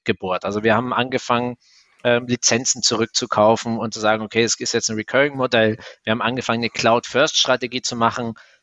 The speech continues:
Ähm, das war damals auch in der Zielgruppe gar nicht so einfach, weil das Thema sichere Daten, sensible Daten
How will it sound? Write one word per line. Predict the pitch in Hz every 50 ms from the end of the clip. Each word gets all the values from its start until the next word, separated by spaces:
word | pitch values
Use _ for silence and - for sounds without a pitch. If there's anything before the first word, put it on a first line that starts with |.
| _ _
Ähm, | 131 117 117 117
das | 113 104 -
war | 127 -
damals | - 113 113 120 127 123 117 -
auch | 117 113 117
in | 113
der | 113 110
Zielgruppe | - 170 190 196 170 135 131
gar | - 120 120 139
nicht | 147 131 -
so | - 117
einfach, | 87 117 139 180 175 - 151 113
weil | 120 117
das | 117 120 -
Thema | - - 120 123 123 113
sichere | 123 135 - 139 123 117
Daten, | - 110 113 131 - - 135 127 117
sensible | - 120 113 123 131 127 127 113
Daten | - 107 113 123 - 127 123